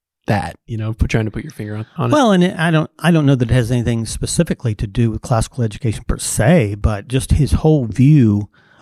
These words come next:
Speaker 2: of existence, his, his joy in, in existence, his attitude toward the world.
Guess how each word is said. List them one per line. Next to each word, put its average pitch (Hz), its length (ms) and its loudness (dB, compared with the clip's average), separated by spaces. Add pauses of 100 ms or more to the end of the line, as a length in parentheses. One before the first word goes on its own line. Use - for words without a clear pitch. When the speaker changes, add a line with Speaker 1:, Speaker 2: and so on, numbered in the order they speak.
(120)
Speaker 2:
of 127 120 0
existence, - 920 -6 (560)
his, 131 600 2
his 107 260 0
joy 110 760 0 (680)
in, 120 380 0 (220)
in 120 200 0
existence, - 960 -10 (340)
his 131 280 2 (100)
attitude 127 840 -2
toward 113 360 -2
the 107 80 -10
world. 107 640 -10